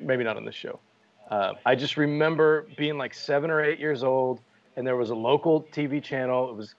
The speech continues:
Coffee T V twenty in the Bay Area, and around Halloween, they would always show Creature from the Black Lagoon in three D. And you'd have to go to seven eleven, and you buy a Slurpee, and with the Slurpee, you get your three D glasses.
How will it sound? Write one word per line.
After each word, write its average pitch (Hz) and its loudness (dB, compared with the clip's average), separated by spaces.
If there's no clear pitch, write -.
Coffee 147 0
T 143 -6
V 147 -2
twenty 135 0
in 123 -4
the 123 -6
Bay 131 4
Area, 117 0
and 127 -4
around 127 2
Halloween, 139 2
they 120 -4
would 120 -6
always 160 0
show 143 2
Creature 143 -6
from 156 0
the 175 -4
Black 151 0
Lagoon 131 -4
in 127 -6
three 147 0
D. 127 -4
And 131 -2
you'd 143 2
have 139 2
to 143 -4
go 135 4
to 117 -2
seven 156 0
eleven, 143 2
and 127 -8
you 123 -10
buy 139 0
a 127 -4
Slurpee, 131 -4
and 135 0
with 143 4
the 143 -6
Slurpee, 160 -2
you 131 -4
get 120 -6
your 127 0
three 127 -6
D 120 -2
glasses. 170 2